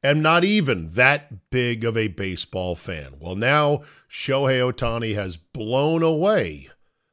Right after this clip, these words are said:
the record for most money ever for an athlete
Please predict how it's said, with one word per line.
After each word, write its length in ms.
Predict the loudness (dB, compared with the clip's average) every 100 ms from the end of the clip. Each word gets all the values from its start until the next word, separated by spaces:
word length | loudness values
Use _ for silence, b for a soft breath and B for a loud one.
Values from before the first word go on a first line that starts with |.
| _
the 480 | -4 0 0 -2 -6 _ _
record 640 | 0 2 2 0 -8 -10
for 240 | -6 -4 -2
most 720 | 0 4 4 4 -2 -8 -14 -20 -20 _ _ -10
money 720 | 2 4 4 2 0 -4 _ _ _ _ 2
ever 280 | 2 2 -4
for 200 | -2 0
an 60 |
athlete 440 | 2 0 -2 -12